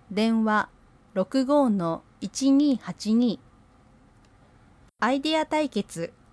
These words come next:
全国高等専門学校ロボットコンテスト、高専ロボコン二千二十二、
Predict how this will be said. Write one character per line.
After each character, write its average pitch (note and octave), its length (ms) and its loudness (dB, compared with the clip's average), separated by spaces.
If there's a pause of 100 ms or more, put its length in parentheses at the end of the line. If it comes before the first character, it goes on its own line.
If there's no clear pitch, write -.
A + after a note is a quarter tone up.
(200)
全 D4 260 4
国 A3+ 260 -2
高 A#3 240 2
等 B3 220 2
専 C4+ 300 4
門 C#4 180 4
学 C4+ 240 -2
校 E3 260 -6 (280)
ロ F#3+ 100 0
ボ C4 120 6
ッ - 20 -12
ト D4 180 -4
コ D4 140 -2
ン C4+ 100 2
テ F#3 120 -6
ス - 120 -18
ト、 D#3 200 -6 (520)
高 C#4+ 200 2
専 C4 300 0
ロ A#3 100 -2
ボ A3 120 -4
コ G#3+ 200 -2
ン G#3+ 140 -6 (540)
二 A3 140 2
千 C4+ 320 0
二 B3 120 0
十 F#3+ 220 -4
二、 F3 240 -6